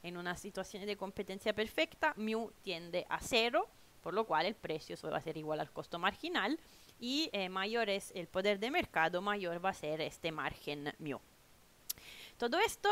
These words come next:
van a tener, en la lectura se habla mucho de esto, del mu, del, o sea, del margen, del nivel de competencia,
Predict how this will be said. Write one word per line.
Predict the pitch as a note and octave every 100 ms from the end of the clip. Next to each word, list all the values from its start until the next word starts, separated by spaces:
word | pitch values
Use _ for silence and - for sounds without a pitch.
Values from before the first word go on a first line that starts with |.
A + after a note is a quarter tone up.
| G#4+
van | C4 B3+
a | C4
tener, | A#3+ A#3+ A3
en | G#3
la | A3+
lectura | C#4+ - E4+ F4+ F4+
se | - A3+
habla | A3 A3 A3
mucho | G3+ G3 - G#3
de | F#3+ F3+
esto, | E3 - D#3
del | D#3 E3 F3
mu, | G3 A#3+ D4+ C#4+
del, | G#3+ G3+ F3
o | E3
sea, | F3+
del | E3 E3+
margen, | F3+ G3 A#3 - - A3 G#3+
del | F3+
nivel | F3 F3 F3
de | E3+
competencia, | F3 E3 E3+ E3+ A3 A3+ G#3+ - G#3+ G#3+